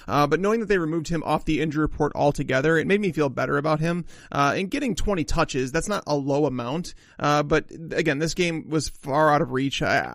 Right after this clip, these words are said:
Dalvin Cook isn't, he's gonna be considered a top six running back for me for the remainder of the season.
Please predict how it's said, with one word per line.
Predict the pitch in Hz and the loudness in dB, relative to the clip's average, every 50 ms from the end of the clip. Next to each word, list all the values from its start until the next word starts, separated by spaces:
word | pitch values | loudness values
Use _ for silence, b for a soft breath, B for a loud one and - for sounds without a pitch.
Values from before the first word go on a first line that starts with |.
| - - - | -12 -12 -4
Dalvin | 151 175 180 180 190 165 - | 0 2 2 2 2 0 0
Cook | 175 156 151 - | 0 0 0 0
isn't, | - 151 147 143 156 147 - | -2 -2 0 0 -2 -2 -2
he's | - 147 151 147 139 | -2 -2 0 0 0
gonna | 180 165 160 | 0 0 2
be | 151 160 156 156 147 139 | 2 2 2 2 2 0
considered | - 190 147 - 165 151 151 139 | 0 -4 -2 0 0 0 2 0
a | 127 | 0
top | - - - 151 151 127 - | -2 -4 -2 -2 -2 -2 -2
six | - - 151 143 - - | -6 -6 -6 -6 -4 -4
running | 147 143 147 151 143 | -4 -2 -2 0 0
back | 147 147 143 - | 0 0 0 -2
for | 151 | -4
me | 147 143 139 | -4 -4 -4
for | - 139 | -2 -2
the | 139 | -2
remainder | 139 135 143 139 139 | -2 -2 -2 -2 -2
of | 135 135 | -2 -4
the | 135 | -2
season. | - 143 143 127 139 135 139 139 | -2 0 0 0 0 -2 -2 -4